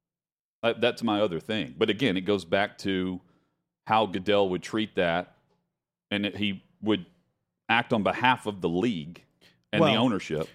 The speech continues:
Speaker 2: well,
Speaker 1: 'Cause
Speaker 2: what
Speaker 1: it
Speaker 2: he could do if it's appealed to stay in line with what you're saying is
Speaker 1: Assign it to someone?
Speaker 2: No, just say,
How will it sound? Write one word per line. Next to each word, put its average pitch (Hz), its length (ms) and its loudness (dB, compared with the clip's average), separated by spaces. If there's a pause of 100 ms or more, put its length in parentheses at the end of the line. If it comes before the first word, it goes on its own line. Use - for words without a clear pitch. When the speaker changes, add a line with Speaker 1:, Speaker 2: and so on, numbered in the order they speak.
(140)
Speaker 2:
well, 180 100 8
Speaker 1:
'Cause 180 60 4
Speaker 2:
what 233 140 8
Speaker 1:
it 220 60 6
Speaker 2:
he 208 60 2
could 160 200 0
do 175 420 4
if 156 180 0
it's 151 140 -4
appealed 135 580 0
to - 180 -2
stay 160 360 2
in 139 140 0
line 156 260 2
with 127 160 -6
what 139 160 0
you're 180 260 6
saying 123 760 -2
is 131 580 0 (180)
Speaker 1:
Assign 110 400 0
it 101 100 -8
to 90 80 -8
someone? 101 380 -4 (280)
Speaker 2:
No, 214 200 0
just 175 320 0
say, 202 360 0